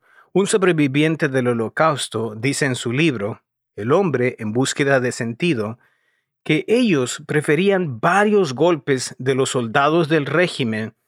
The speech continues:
que uno por parte de sus hermanos. Es que el régimen de Adolfo Hitler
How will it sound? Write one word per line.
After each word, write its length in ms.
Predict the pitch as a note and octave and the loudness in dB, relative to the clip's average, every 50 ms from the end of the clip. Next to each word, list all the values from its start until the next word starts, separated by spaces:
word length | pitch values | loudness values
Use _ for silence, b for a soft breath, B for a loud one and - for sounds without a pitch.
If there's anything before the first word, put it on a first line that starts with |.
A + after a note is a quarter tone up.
| _ _ _ _ _ _ | _ _ _ _ _ _
que 180 | - C3+ B2 A2+ - | -2 -2 -2 0 0
uno 480 | G3+ A#3 B3+ F#3 C3+ B2 A#2+ B2+ A2+ - | 2 2 2 2 2 0 -2 -4 -4 -4
por 220 | C3+ B2 G#2+ - | -4 -4 -4 -2
parte 340 | - C3+ B2 A#2+ - - C#3 | 0 0 0 0 0 0 0
de 140 | B2+ A#2+ A2+ | 0 0 0
sus 260 | - - A2 - - | -2 -6 -6 -6 -6
hermanos. 680 | A2+ G#2 A2 A#2+ B2+ C3 A#2 - - - - - - _ _ _ _ _ _ _ _ _ _ _ _ _ _ _ _ _ _ _ _ _ _ | -6 -2 0 2 2 2 0 -4 -8 -10 -12 -14 -16 _ _ _ _ _ _ _ _ _ _ _ _ _ _ _ _ _ _ _ _ _ _
Es 160 | - G#3 G3 | 0 0 0
que 200 | - - G#3 F#3+ - | 0 0 0 2 2
el 160 | D3+ D3 C3+ | 0 0 2
régimen 680 | C#3+ D#3+ G3+ A3+ - - D#3 C#3 C3+ C3 C3 C3 B2 A2+ | 2 2 2 2 2 0 -2 -2 0 -2 -2 -4 -4 -2
de 100 | B2 A#2+ | -4 -2
Adolfo 420 | A2 C3 C#3 D3+ D3 - - C3 | 0 2 0 0 0 0 0 -2
Hitler 540 | - - G3 D#3+ - - B2 A#2 B2 A#2 - | 0 -2 -4 -2 -2 0 0 0 0 -2 -4